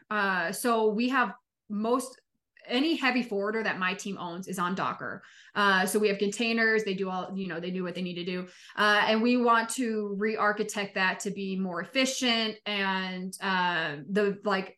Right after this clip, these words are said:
improve the build process and deployment process and stuff, because it's kind of tricky right now. Um, and, and then outside of that too, we want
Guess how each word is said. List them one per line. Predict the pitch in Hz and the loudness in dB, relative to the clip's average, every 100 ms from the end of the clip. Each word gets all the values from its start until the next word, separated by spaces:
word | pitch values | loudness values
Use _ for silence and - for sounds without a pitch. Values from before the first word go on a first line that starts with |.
| _ - | _ -4
improve | 208 226 254 | -2 2 4
the | 196 | 4
build | 202 208 202 | 2 0 0
process | - 190 190 196 196 | 2 2 2 -4 -6
and | 190 | -8
deployment | 190 185 175 | -6 -6 -6
process | - 175 175 175 | -4 -6 -6 -8
and | 180 | -8
stuff, | 160 151 | -8 -8
because | 165 170 | -10 -12
it's | 175 | -10
kind | - 160 | -4 -4
of | 135 - - | -4 -10 -8
tricky | 190 185 196 | -6 -4 -2
right | 190 | -2
now. | 190 196 196 - - - - | 0 0 -2 -8 -20 -20 -4
Um, | - 202 185 160 147 185 - _ - | 2 4 4 2 -2 -8 -12 _ 0
and, | 220 214 208 202 196 190 - _ - | 2 4 4 2 0 -4 -12 _ -4
and | 214 220 | 0 2
then | 226 214 | 4 4
outside | 214 214 214 | 4 4 2
of | 202 | 2
that | 202 202 - | 2 0 -2
too, | 302 311 | -6 -2
we | 254 | 0
want | 220 208 208 | 0 -2 -4